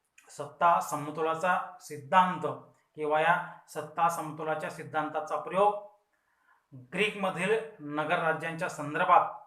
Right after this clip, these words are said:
पहिल्यांदा आपल्याला वापर केलेला दिसून येतो.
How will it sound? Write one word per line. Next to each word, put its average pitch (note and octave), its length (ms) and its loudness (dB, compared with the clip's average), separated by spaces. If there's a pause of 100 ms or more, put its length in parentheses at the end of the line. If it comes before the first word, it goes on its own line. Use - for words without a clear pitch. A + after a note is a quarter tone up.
(480)
पहिल्यांदा E3 500 2
आपल्याला E3 600 6 (1160)
वापर C#3 380 2
केलेला E3+ 360 0
दिसून D#3 300 -8
येतो. E3+ 440 -2